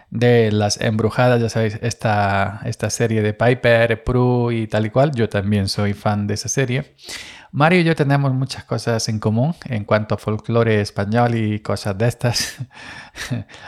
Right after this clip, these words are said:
A mí también está empezando a gustarme Eurovisión un poquito, que nunca me ha-, me había gustado.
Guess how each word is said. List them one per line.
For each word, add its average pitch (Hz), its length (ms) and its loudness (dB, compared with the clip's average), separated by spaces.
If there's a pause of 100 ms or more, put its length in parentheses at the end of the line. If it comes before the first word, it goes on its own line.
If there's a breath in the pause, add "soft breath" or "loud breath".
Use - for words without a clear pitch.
(180 loud breath)
A 131 120 -2
mí 165 100 2
también 147 280 0
está 139 160 -2
empezando 123 460 0
a - 20 2
gustarme 113 520 -2
Eurovisión 107 480 0
un 101 80 -2
poquito, 110 340 0
que 107 100 0
nunca 104 240 0
me 104 100 0
ha-, 101 160 0
me 107 240 -2
había 107 220 2
gustado. 107 460 0